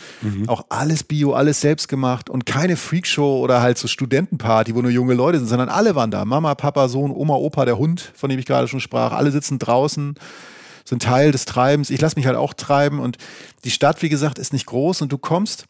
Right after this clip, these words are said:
Speaker 2: wie gesagt, du kennst mich ja, Michi. Also ich bin ja so der Typ, der sich auch gerne wirklich, also wenn so grob Sachen abgesteckt sind, lass ich mich wirklich gern treiben und entdeck naiv. Und ich hab abends am, an dem Abend, später, hab ich im Hotel, hab ich so eine Highlight-Karte mal so genommen.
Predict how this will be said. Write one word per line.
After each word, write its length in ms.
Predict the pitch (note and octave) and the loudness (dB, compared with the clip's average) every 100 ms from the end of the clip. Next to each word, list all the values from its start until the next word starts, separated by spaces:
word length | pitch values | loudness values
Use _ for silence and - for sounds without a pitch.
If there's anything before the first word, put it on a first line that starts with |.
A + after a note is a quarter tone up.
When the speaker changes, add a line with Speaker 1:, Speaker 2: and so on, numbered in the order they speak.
| - | -14
Speaker 2:
wie 180 | D3+ D#3+ | -4 2
gesagt, 260 | E3 C3 | 2 2
du 60 | E3+ | 0
kennst 260 | D3+ D#3+ | 2 2
mich 80 | D#3+ | 2
ja, 100 | B2 | 2
Michi. 340 | G#2 F2+ F2+ - | 0 -2 -6 -4
Also 140 | A#2+ C3 | -2 -2
ich 160 | C3 | 0
bin 100 | E3 | 2
ja 160 | D#3 D3 | 2 2
so 100 | C#3 | 2
der 160 | C#3 B2+ | 0 0
Typ, 240 | E3 - | -4 0
der 120 | C3+ | 0
sich 200 | B2 - | 0 0
auch 160 | B2+ - | -2 0
gerne 280 | C3+ C3 B2+ | 0 0 0
wirklich, 400 | B2 B2 - B2+ | -4 -6 -8 -6
also 160 | A#2 | -2
wenn 140 | B2+ B2+ | 0 0
so 100 | B2+ | -2
grob 320 | - D3 - | -2 -2 0
Sachen 240 | D3+ D3 | 0 0
abgesteckt 460 | C#3 - D3 - - | -2 -4 -4 -4 -2
sind, 120 | B2+ | 0
lass 200 | B2+ - | 2 0
ich 80 | C3 | -2
mich 180 | B2+ C3 | -4 -6
wirklich 220 | C#3 - | -8 -4
gern 160 | C#3 | -4
treiben 300 | - C3 B2+ | -2 0 0
und 60 | B2+ | 0
entdeck 300 | A#2+ B2 - | 0 0 0
naiv. 440 | A#2+ A2+ F#2 - | -2 -4 -6 -10
Und 140 | - B2 | -8 -4
ich 120 | D3 | -2
hab 140 | C#3 | -2
abends 360 | D#3 F#3 G#3+ - | 2 2 2 -2
am, 240 | - D3 - - - _ C3+ B2+ | -4 -6 -8 -18 -20 _ -6 -2
an 140 | C#3 | 2
dem 160 | F#3+ A#3 | 2 4
Abend, 280 | G3+ C#3+ - | 2 0 -2
später, 300 | - E3 A#2 | 0 2 0
hab 100 | A2 | -2
ich 60 | |
im 100 | B2+ B2+ | -4 -4
Hotel, 240 | - D3+ | 0 2
hab 80 | C3 | 2
ich 80 | B2 | 0
so 60 | |
eine 120 | A#2 | 0
Highlight-Karte 640 | A2+ F3+ C3+ - - A2 A2+ | 4 4 4 0 -2 -2 0
mal 160 | A2 | -2
so 80 | G#2 | -2
genommen. 460 | A2 G#2 G#2 F#2 | -4 -4 -4 -6